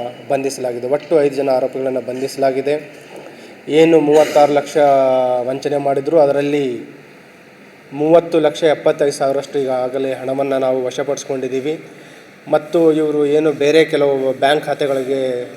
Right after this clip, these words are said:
ವರ್ಗಾವಣೆ ಮಾಡಿದ್ರು, ಅದರಲ್ಲಿ ನಲವತ್ತೊಂಬತ್ತು ಸಾವಿರ ಅದನ್ನು ಕೂಡ ನಾವು ಈಗಾಗಲೇ ಬ್ಯಾಂಕಿಗೆ ಡೈರೆಕ್ಷನ್ಸ್ ನೀಡಿ ಫ್ರೀಜ್ ಮಾಡಿದ್ದೀವಿ. So nearly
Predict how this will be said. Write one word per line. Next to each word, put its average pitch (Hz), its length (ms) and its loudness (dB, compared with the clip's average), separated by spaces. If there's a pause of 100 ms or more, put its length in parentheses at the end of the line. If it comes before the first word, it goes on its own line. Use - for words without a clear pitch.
(160)
ವರ್ಗಾವಣೆ 147 400 2
ಮಾಡಿದ್ರು, 135 420 -2 (580)
ಅದರಲ್ಲಿ 156 640 2 (420)
ನಲವತ್ತೊಂಬತ್ತು 151 800 0
ಸಾವಿರ 147 380 2 (1300)
ಅದನ್ನು 165 320 2
ಕೂಡ 151 220 2
ನಾವು 139 260 2
ಈಗಾಗಲೇ 135 640 -2 (600)
ಬ್ಯಾಂಕಿಗೆ 160 480 -2
ಡೈರೆಕ್ಷನ್ಸ್ 139 540 -2
ನೀಡಿ 151 280 -4
ಫ್ರೀಜ್ 147 340 -4
ಮಾಡಿದ್ದೀವಿ. 120 460 -8 (640)
So 156 60 2 (160)
nearly 160 560 4